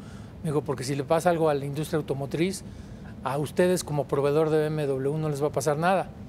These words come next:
Entonces, prueba a ser válida la estrategia de diversificación.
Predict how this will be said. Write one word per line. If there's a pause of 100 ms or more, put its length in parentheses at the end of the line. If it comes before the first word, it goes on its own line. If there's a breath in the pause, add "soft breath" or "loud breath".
(440 loud breath)
Entonces, (160)
prueba
a
ser
válida
la
estrategia
de
diversificación.